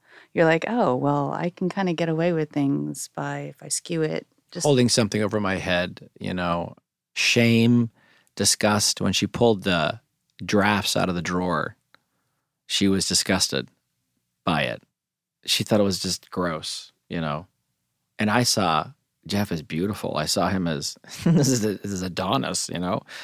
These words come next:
Speaker 2: And it was disgusting to her. What's strange, though, is why would I physically threaten to hurt him? That's weird that I would do that as a kid.
Speaker 1: So what do you think that was?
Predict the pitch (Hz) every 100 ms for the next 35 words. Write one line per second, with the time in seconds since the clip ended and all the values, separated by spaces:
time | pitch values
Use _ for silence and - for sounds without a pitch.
0 | - - - 104 98 - 104 95 107 -
1 | - 120 - 98 87 85 - - - -
2 | 147 - - 226 240 - 120 117 113 131
3 | 151 147 127 113 - - _ - - -
4 | 160 160 156 131 - - 143 131 104 92
5 | 87 - 113 - - - - _ _ _
6 | _ _ _ _ _ _ _ _ _ _
7 | _ _ _ - 139 - 156 180 123 98
8 | 101 104 101 113 107 95 90 - - -
9 | - _ _ _ _ _ _ _ _ _
10 | _ - 208 190 180 170 170 160 180 180